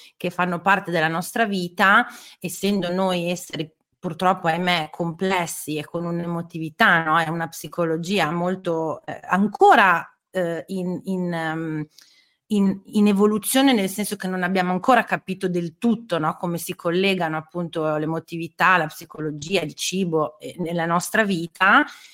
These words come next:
abbiamo dato una connotazione emotiva a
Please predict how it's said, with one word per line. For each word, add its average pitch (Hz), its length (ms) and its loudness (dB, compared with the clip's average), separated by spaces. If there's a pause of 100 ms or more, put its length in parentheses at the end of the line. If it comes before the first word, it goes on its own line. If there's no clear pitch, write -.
(300)
abbiamo 233 440 4
dato 202 280 2
una 254 180 4
connotazione 180 1120 -2 (220)
emotiva 196 1200 2 (340)
a 185 500 2